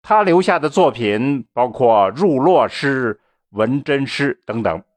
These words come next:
另外呢，两宋的皇帝都热衷于草书，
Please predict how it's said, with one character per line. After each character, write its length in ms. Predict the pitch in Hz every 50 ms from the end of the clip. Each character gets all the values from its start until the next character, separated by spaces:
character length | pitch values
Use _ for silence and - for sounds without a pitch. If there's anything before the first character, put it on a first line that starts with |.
| _ _ _ _ _ _ _ _ _ _ _ _ _ _ _ _ _ _ _ _ _ _ _ _ _ _ _ _ _ _ _ _ _ _ _
另 140 | - 196 214
外 140 | 220 220 214
呢， 120 | 202 190
两 300 | 175 165 151 147 151 156
宋 220 | 151 - 262 214 175
的 100 | 156 -
皇 380 | - - 127 117 127 170 233
帝 320 | 247 294 233 147 - _ _ _
都 280 | - 202 226 247 247
热 400 | 220 208 214 196 165 135 110 98
衷 260 | - - 175 165 165
于 380 | 151 139 110 95 98 107 110 113
草 320 | - - - 123 107 120
书， 280 | 117 - 180 160 170 -